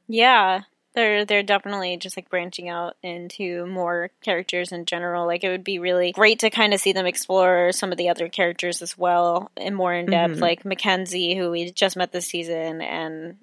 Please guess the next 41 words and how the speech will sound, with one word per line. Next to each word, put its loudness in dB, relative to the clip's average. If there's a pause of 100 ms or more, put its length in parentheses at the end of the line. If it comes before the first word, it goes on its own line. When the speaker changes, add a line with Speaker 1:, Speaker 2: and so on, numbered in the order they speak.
Speaker 1:
and -6
Rose 4
as -6
well. 4
Like, -2
see, 0
like, 2
what's, 2
like, 0
really, 2
like, 0
their 2
story. 2 (100)
'Cause 2
it 2
seems 4
like 8
they're 6
gonna 4
be 4
around 4
for 0
a 6
while. 8
And 0
unfortunately, 2
like, 2
covid's 0
obviously 0
kinda, -6
like, -2
made 0
it -2
so -6
that -8 (140)
they -2
can't -4
appear -6
in -6 (180)
every -4
episode. -8